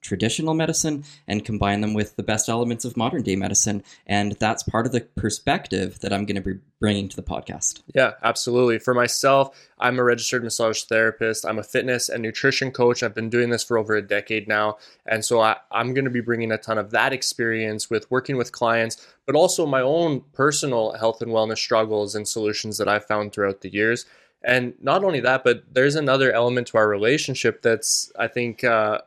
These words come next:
Speaker 2: notable.
Speaker 1: Yeah, yeah, it's really cool. We've, we've known each other for over twenty-five years now, and we actually met at a kung fu school. And we worked diligently for over a decade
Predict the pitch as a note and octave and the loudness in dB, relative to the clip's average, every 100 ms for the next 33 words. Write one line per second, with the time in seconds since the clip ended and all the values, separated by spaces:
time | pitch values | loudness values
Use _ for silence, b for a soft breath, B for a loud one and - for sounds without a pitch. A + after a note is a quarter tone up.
0 | _ _ - B2+ B2 - E2+ - _ _ | _ _ 0 2 2 2 -4 -4 _ _
1 | A2 A2+ A#2+ G#2+ - A2+ B2 A#2 - B2+ | -2 2 2 0 -2 0 2 2 0 0
2 | B2+ C3 A#2+ A#2 A2 G#2+ G#2 - A2 G#2 | 0 0 2 2 2 0 -4 -2 -2 0
3 | G#2+ A#2 C3 B2+ B2+ A#2 A2+ - G2+ G2+ | 0 2 2 0 0 0 -2 -2 0 0
4 | G2+ G#2+ A2 - A#2 B2 A#2 G#2+ G#2+ G#2 | 0 0 0 2 2 2 2 2 2 0
5 | A2 G2 G2 G#2 G#2 - A2 G#2 G2+ G2+ | 0 0 0 0 0 -2 -4 -2 -2 -2
6 | G2 - - b b b _ _ A2 A2+ | -2 -6 -12 b b b _ _ 0 0
7 | - A#2 A2 C#3 D3+ - F2+ - - _ | 0 0 0 2 2 0 -4 -4 -12 _
8 | _ _ _ _ A2 G#2+ G#2 G#2+ A2+ A2 | _ _ _ _ 0 2 2 4 4 4
9 | G#2 A2+ - A2 A2+ A#2 A2 G#2 A2 G#2+ | 4 2 0 2 4 4 2 -2 -2 0
10 | G#2 G#2+ A2 G#2 A#2 A#2+ A2 G2+ | 0 0 -2 0 0 0 -2 -2